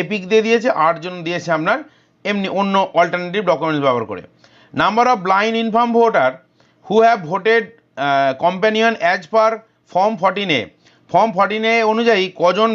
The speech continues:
ব্লাইন্ড ইনফার্ম ভোটার কম্প্যানিয়ন নিয়ে ভোট দিয়েছেন? দুজন। তাহলে তার, সেই দুজনের ফর্ম কিন্তু আপনাকে রেডি রাখতে হবে এবং নির্দিষ্ট এনভেলপে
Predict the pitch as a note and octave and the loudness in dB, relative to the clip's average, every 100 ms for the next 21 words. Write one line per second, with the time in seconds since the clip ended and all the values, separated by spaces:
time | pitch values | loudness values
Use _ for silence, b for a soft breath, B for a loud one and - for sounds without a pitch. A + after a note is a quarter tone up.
0 | E3 E3+ G3 A3 G#3+ G#3 G#3 A#3 A3+ A#3 | 0 2 2 0 -2 0 0 2 2 2
1 | F3 E3+ B B - E3+ F#3 G#3+ A3 A3+ | 2 0 B B -2 0 2 2 2 0
2 | G#3 G#3+ G#3 G#3+ G3 A3 B3 A3 F3 D#3+ | 0 0 2 0 0 -2 -2 -4 -4 -2
3 | C3 F2+ _ b b b - G#3+ G#3+ G#3+ | -2 -4 _ b b b 0 0 2 0
4 | A3 A3 - G#3+ G3+ G#3 A3 A3 - G3 | 0 -2 -2 -2 0 -2 2 0 2 0
5 | G#3+ G3+ A3 G3+ F3 F3 B - E3 G3+ | 0 -2 -2 0 -2 -4 B -2 0 0
6 | G3+ G3 G3 G#3+ G#3+ A3+ A3 G#3+ G#3 G3+ | 0 0 2 2 2 2 2 2 0 -4
7 | F3+ G#3+ - G#3 G#3 G#3 G#3 | -4 -4 -2 0 2 2 2